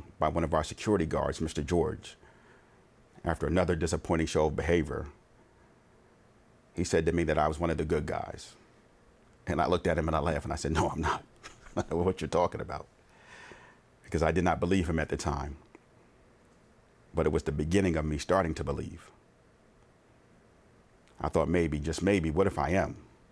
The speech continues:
What if I am one of the good guys?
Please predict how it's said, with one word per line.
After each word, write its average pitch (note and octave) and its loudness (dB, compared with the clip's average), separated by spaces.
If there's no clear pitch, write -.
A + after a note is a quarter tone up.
What G2 2
if F#2+ -2
I D#2+ 2
am F#2 2
one D#2 -2
of C#2+ -6
the D#2 -2
good D2 -4
guys? - -6